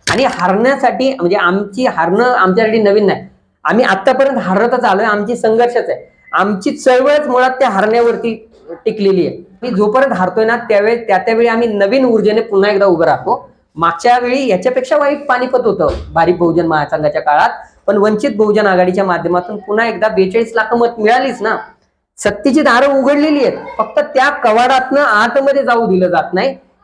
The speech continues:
हे आता आंबेडकरी चळवळीच्या लक्षात आलंय आणि आंबेडकरी चळवळीतील समूह घटकांना हे पूर्णपणे लक्षात आलंय. कारण आंबेडकरी चळवळीचं एकच नेतृत्व आता शिल्लक आहे, आठवलेंचं नेतृत्व परिपूर्ण बीजेपीच्या ताब्यात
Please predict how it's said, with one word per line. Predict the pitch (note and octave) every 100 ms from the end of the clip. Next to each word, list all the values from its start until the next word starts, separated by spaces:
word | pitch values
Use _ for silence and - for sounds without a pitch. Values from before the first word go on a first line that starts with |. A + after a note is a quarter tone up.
| -
हे | B3
आता | A3 B3
आंबेडकरी | G#3+ G3 G#3+ A3 A3
चळवळीच्या | G3 F3+ F3+ F3
लक्षात | E3 D3 - E3
आलंय | D3+ D3 - - _ -
आणि | A3+ C#4 -
आंबेडकरी | F#3+ A3 B3 B3 A#3+
चळवळीतील | A3 G3+ G3 G3 G3 A3+ -
समूह | F#3+ G#3 G#3+ F#3
घटकांना | F3+ F3 F3 G3+
हे | B3+ - - A#3+
पूर्णपणे | A#3+ C#4+ D#4+ D#4+ B3
लक्षात | G3+ - D#3
आलंय. | C#3+ C3+ - _
कारण | G3 A#3
आंबेडकरी | F#3+ G3 B3+ B3+ B3+
चळवळीचं | B3+ A#3 A#3 A#3+ B3
एकच | B3+ B3+ B3+ C#4+
नेतृत्व | B3+ B3 G#3+ F#3+
आता | F3 E3+
शिल्लक | E3+ D3+ C#3+
आहे, | C#3+
आठवलेंचं | D#3 - A#3 A#3+ B3 A#3+ C#4 C#4 - -
नेतृत्व | F#3+ A3 B3 C4 C#4+
परिपूर्ण | C4+ C#4 D4+ - D4 D#4
बीजेपीच्या | A#3+ G3+ B3+ B3+ A3+ B3
ताब्यात | G#3 G3+